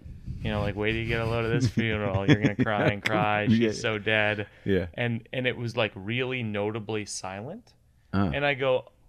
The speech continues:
Speaker 1: "What did just, was there, like, a death on campus or something?" And I was like, and, uh, and, and they were like, uh,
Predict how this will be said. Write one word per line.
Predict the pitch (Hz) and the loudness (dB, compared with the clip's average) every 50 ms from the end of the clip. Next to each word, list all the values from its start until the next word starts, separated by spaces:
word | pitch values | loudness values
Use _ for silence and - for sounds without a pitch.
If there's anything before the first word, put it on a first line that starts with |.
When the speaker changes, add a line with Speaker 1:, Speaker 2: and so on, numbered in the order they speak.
| _ _ _ _ _ _ - - - - - - - - - - _ - | _ _ _ _ _ _ -20 -20 -20 -20 -20 -20 -20 -20 -20 -20 _ -20
Speaker 1:
"What | - - - 127 | -16 -12 -10 -6
did | 113 123 110 | -6 -6 -6
just, | 101 117 104 - - - - _ | -6 -10 -14 -14 -20 -20 -18 _
was | - 113 | -12 -6
there, | 101 123 113 | -4 -4 -4
like, | 107 101 101 - - | -2 -4 -8 -8 -12
a | 98 | -16
death | 98 - 95 98 98 - - | -14 -14 -14 -16 -16 -14 -14
on | 110 110 107 - - - - - | -14 -14 -14 -16 -20 -20 -20 -20
campus | - 107 - 110 120 120 165 160 156 - | -20 -18 -18 -18 -18 -16 -16 -18 -16 -16
or | - 160 | -18 -18
something?" | - 185 185 - - 180 | -18 -20 -20 -18 -18 -18
And | 175 - | -16 -14
I | 110 | -14
was | 107 - | -14 -14
like, | 110 107 - - _ _ _ - _ _ _ _ | -14 -16 -16 -20 _ _ _ -20 _ _ _ _
and, | 117 113 110 104 98 | -12 -12 -12 -12 -12
uh, | - - - - - 55 - - - _ - - | -14 -14 -14 -16 -18 -20 -20 -20 -20 _ -20 -20
and, | - - - - - _ _ _ _ _ | -18 -18 -18 -18 -20 _ _ _ _ _
and | - - - | -16 -14 -14
they | 55 55 | -14 -14
were | - - - | -14 -14 -14
like, | - - - - - - - - | -14 -14 -16 -16 -18 -20 -20 -20
uh, | - - - | -20 -20 -20